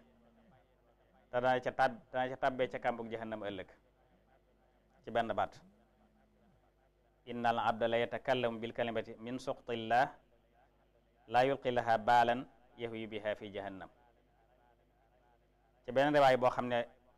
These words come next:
ñëw na ci, eh, ñaari saxiixa yépp, Abi Hurayra solo ko, mu ne dégg na ci Yonent bi sallallahu alayhi wa sallam wax ne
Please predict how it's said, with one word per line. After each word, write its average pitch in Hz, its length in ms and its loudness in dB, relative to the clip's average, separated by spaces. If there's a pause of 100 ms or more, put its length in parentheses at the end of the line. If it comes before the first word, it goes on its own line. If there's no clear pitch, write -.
(140)
ñëw 120 120 -8
na 120 80 -6
ci, 123 100 -8
eh, 123 400 -10 (100)
ñaari 120 240 -2
saxiixa 120 380 -8
yépp, 135 220 -2 (880)
Abi 110 160 -8
Hurayra 113 300 0
solo 120 260 0
ko, 143 180 -4 (2000)
mu 113 80 -14
ne 117 80 -6
dégg 135 240 -2
na 131 100 -2
ci 143 100 -4
Yonent 143 220 0
bi 123 160 -8
sallallahu 120 260 0
alayhi - 80 -6
wa 123 40 0
sallam 120 100 -2
wax 120 120 2
ne 117 180 -4